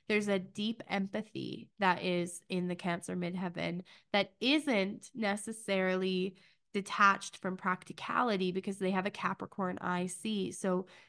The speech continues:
their childhood experiences or their early life was very practical and very grounded, sometimes too much, you know?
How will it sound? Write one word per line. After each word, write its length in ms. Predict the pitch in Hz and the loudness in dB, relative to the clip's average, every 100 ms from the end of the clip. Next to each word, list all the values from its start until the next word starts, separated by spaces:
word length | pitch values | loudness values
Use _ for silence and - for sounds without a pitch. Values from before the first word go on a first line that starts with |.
| - | -2
their 140 | 196 | 0
childhood 520 | 190 208 220 240 226 | 2 4 4 4 0
experiences 840 | 190 190 - 185 180 180 180 180 185 | -2 -6 -4 -2 0 0 -2 -6 -4
or 140 | 185 | -4
their 160 | 180 175 | -4 -4
early 340 | - 196 190 | -2 0 2
life 420 | 185 190 214 214 196 | 2 2 2 2 -2
was 180 | 190 | -4
very 300 | - 190 320 | 0 2 2
practical 640 | 302 - 175 - 190 170 165 | 0 -2 -2 -4 -6 -4 -2
and 160 | 180 | -2
very 280 | 180 202 277 | 2 4 4
grounded, 500 | 269 175 170 180 180 | 2 0 0 0 0
sometimes 580 | - 277 339 302 208 - | 2 2 4 2 2 -2
too 200 | - 311 | -2 2
much, 500 | 262 - - - - 202 | 2 0 -6 -12 -10 -2
you 100 | 190 | 0
know? 300 | 180 196 | 2 2